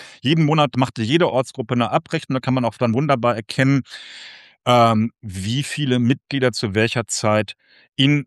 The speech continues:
der Ortsgruppe waren. Ähm, und ja, sp-, das,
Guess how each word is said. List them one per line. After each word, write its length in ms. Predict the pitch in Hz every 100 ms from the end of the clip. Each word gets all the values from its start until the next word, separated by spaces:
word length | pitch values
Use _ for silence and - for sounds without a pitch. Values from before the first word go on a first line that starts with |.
| _
der 320 | 98 117 110
Ortsgruppe 640 | 113 - - 110 - 98 - _ _
waren. 560 | 98 101 101 101 82 - _ - - _
Ähm, 480 | 113 113 113 113 110 _
und 500 | 123 123 123 - - _ - _ _ _ _ _ _ _ _ -
ja, 140 | 147 139
sp-, 160 | - -
das, 180 | 139